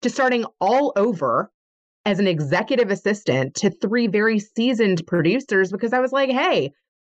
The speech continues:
these guys have worked in Hollywood for three generations. They have a lot of connections. They're working on a different side of the industry. I'm gonna learn something. Do I wanna be there forever? No." But it's that whole tour of duty thing. Work there till you network enough,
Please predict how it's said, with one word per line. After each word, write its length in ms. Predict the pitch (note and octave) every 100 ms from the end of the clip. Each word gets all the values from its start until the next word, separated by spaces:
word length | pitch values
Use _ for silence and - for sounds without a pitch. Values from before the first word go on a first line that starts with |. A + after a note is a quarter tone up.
| F#3+
these 200 | C4+ D4
guys 280 | A#3+ B3
have 100 | G#3
worked 240 | D#3 A3+ B3+
in 80 | B3+
Hollywood 500 | A#3 A3 F3+ E3+ F3
for 120 | B3+ - -
three 220 | B3+ D4
generations. 840 | B3 A#3+ G#3 A#3+ A#3+ D3 C3+ G3 _ _
They 80 | F#3
have 100 | E3+
a 40 | D#3
lot 280 | E3 A3 C#4
of 60 |
connections. 720 | C4 A#3 A#3+ - D3+ E3 G3+ _ _ _ -
They're 140 | G3+
working 320 | A3 A#3 A#3
on 120 | G3+ F3+
a 60 |
different 340 | D#3+ B3+ C4+ G#3
side 180 | A3+
of 80 | A3+
the 140 | F#3+ G3
industry. 560 | B3 B3 - D#3+ F3+
I'm 160 | F3 F3+
gonna 220 | C4+ C4
learn 280 | A#3 B3+ A#3
something. 560 | - G3+ E4 E4 F3
Do 100 | G3+
I 60 | F#3
wanna 220 | F#3+ G#3+
be 120 | F#3
there 180 | G#3+ G#3+
forever? 600 | G#3 G3 - D#3 G#3+ C4
No." 420 | F#3+ B3 E3 G#2 D#3+
But 100 | F#3+
it's 100 | G#3
that 160 | G3
whole 440 | G#3 A3 G3+ F#3+ F#3 _ -
tour 240 | - A#3+
of 120 | F#3+
duty 340 | C#3+ G3 A#3+ C4+
thing. 400 | C#4+ C#4+ C#4+ D4+ _ _ _ _ _ _ _
Work 320 | D3 F#3+ B3
there 240 | - C4 C#4
till 160 | C4
you 120 | F#3 E3
network 420 | G3+ B3+ B3+ B3+
enough, 360 | G3+ G#3+ C#4+